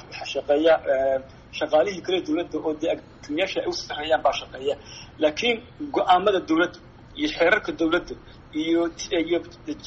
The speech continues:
jihada ay u socdo dowladdu waxa go'aamiya golaha wasiirada ayaa, ayaa sameeya. Oo siyaasadii guud ee dalka isagaa sameynaya, ama ha noqoto mid dibadeed, ama ha noqoto mid gudaha noqoto. Marka hay-addii, een,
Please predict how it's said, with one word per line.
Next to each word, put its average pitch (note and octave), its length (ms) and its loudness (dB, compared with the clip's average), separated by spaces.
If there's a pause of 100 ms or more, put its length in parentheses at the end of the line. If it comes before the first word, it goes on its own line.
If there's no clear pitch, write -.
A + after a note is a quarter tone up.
(160)
jihada - 400 4
ay - 80 4
u - 60 4
socdo - 200 0
dowladdu F3 400 0
waxa F3 180 0
go'aamiya D#3+ 500 -2
golaha F3+ 300 2
wasiirada D#3+ 360 -4
ayaa, D3 240 2 (220)
ayaa D3+ 160 0
sameeya. - 420 -4 (440)
Oo F3 140 4
siyaasadii E3+ 480 -4
guud G3+ 220 -6
ee G3 100 0
dalka G3 260 0
isagaa E3 260 2
sameynaya, D#3+ 480 -2
ama D#3 140 0
ha D#3 40 -2
noqoto F3 280 -2
mid G3 180 -6
dibadeed, F#3 360 0
ama D3+ 160 0
ha F#3 40 -4
noqoto F#3 260 0
mid F#3 160 -4
gudaha E3+ 240 2
noqoto. - 280 -4 (340)
Marka F#3+ 260 2
hay-addii, - 500 0 (160)
een, E3 460 6